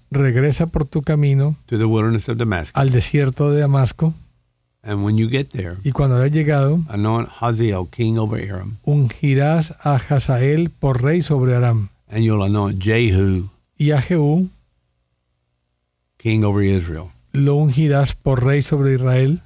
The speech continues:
Speaker 2: Do you know who Jehu is?
Speaker 1: ¿Saben quién es Jehú?
Speaker 2: He was a wild man.
Speaker 1: Era un hombre muy atrevido.
Speaker 2: He was fearless.
Speaker 1: Era un hombre que no tenía miedo.
Speaker 2: You know what he did?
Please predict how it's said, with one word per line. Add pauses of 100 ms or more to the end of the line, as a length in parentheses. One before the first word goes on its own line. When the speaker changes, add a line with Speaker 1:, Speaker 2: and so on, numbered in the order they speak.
(160)
Speaker 2:
Do
you
know
who
Jehu
is? (280)
Speaker 1:
¿Saben (180)
quién
es
Jehú? (180)
Speaker 2:
He
was
a
wild
man. (140)
Speaker 1:
Era
un
hombre
muy
atrevido. (1040)
Speaker 2:
He
was (220)
fearless. (240)
Speaker 1:
Era
un
hombre
que
no
tenía
miedo. (200)
Speaker 2:
You
know
what
he
did?